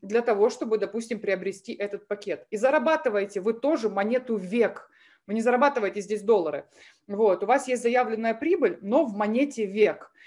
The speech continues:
Вы её можете собирать, собирать, собирать. Потом, к примеру, вам,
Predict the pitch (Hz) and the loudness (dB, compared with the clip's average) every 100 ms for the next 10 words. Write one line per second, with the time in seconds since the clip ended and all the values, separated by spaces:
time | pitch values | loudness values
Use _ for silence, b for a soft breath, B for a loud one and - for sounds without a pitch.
0 | B B 185 330 285 247 294 285 220 247 | B B 2 4 6 6 4 2 -4 0
1 | 233 220 196 196 - 214 214 202 190 - | 4 4 2 -2 -4 0 2 2 0 -4
2 | 214 214 185 180 - 320 349 285 262 269 | 0 2 0 -2 -2 -2 -2 -4 -2 0
3 | 247 202 214 214 | 2 2 2 0